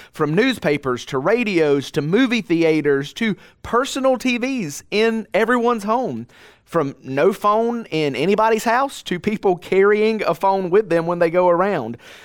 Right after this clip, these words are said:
They would have been born to parents who fought in the Civil War, and they themselves would have lived through both world wars and seen with their own eyes the end of the Cold War. They would have read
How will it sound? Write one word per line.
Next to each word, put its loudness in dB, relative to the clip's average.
They 2
would 2
have -4
been -2
born 2
to -2
parents -2
who 0
fought 2
in 0
the 0
Civil 0
War, 2
and -2
they 2
themselves -2
would 0
have -2
lived -4
through 0
both 0
world 2
wars 0
and 0
seen -2
with 0
their 2
own 2
eyes 0
the -2
end 0
of -2
the -6
Cold -2
War. -2
They 0
would 2
have 0
read 2